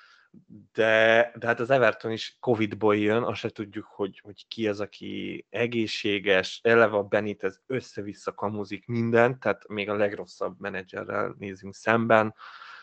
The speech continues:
Ö, Calvert-Lewin az egyetlen,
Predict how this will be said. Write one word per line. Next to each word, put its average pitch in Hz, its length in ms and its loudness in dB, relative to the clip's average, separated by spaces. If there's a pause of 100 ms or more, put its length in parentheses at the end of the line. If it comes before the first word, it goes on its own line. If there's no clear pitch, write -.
(240)
Ö, 73 380 0 (200)
Calvert-Lewin 107 960 4 (280)
az 107 140 -6
egyetlen, 104 720 0